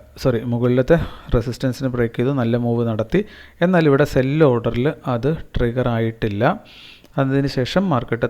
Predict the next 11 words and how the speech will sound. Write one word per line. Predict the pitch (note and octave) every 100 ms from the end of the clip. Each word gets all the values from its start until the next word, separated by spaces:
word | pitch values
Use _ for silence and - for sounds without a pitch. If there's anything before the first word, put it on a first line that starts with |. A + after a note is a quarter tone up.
| A#2
താഴത്തേക്ക് | A2 A2 A#2 A2 A2+
പോരുകയാണ്. | G#2+ A2 A2+ G#2 G#2+ C#3 - - - - -
Anyway, | B2 C3 F#3 - C#3+
ഇന്ന് | C3+ C3 B2+
റിവേഴ്സൽ | A#2+ C3+ - F3+
ട്രേഡ് | D#3 C#3+ D3
എടുക്കൂ | B2+ - G#3+ C4+
എന്ന് | D#3+ D#3
വിചാരിച്ച് | C3+ C3 B2+ - C3+
നമ്മൾ | A#2+ A#2
ഇരിക്കുകയാണെങ്കിൽ | A2+ - B2 A#2 A#2+ C#3